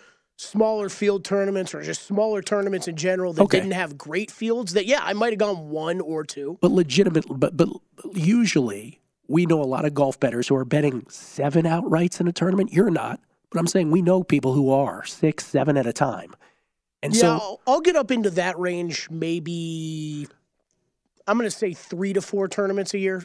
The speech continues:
Speaker 1: S-, uh, I might have six, seven on.
Speaker 2: By the way, there's an exception to every rule. I bet three women in the U S Open last year. So, again,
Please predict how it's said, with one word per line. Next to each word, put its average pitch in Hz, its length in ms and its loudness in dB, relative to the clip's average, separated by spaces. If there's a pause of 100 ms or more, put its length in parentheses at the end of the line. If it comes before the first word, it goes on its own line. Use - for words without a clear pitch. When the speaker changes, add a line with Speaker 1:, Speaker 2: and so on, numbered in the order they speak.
Speaker 1:
S-, - 200 -18
uh, 202 180 -2
I 202 100 2
might 196 180 0
have 196 180 -4
six, - 440 -6
seven 196 320 -2
on. 185 200 -2 (220)
Speaker 2:
By 202 100 6
the 180 80 2
way, 127 100 -2
there's 143 140 0
an 175 60 4
exception 160 320 2
to 147 40 2
every 151 140 -4
rule. 131 220 0
I 135 60 -4
bet 135 200 0
three 160 440 -2
women 127 280 0
in 127 80 -2
the 117 80 -2
U 123 220 0
S 113 140 -8
Open 131 260 -4
last - 260 -10
year. 139 120 -10
So, 156 360 -4
again, 139 360 -2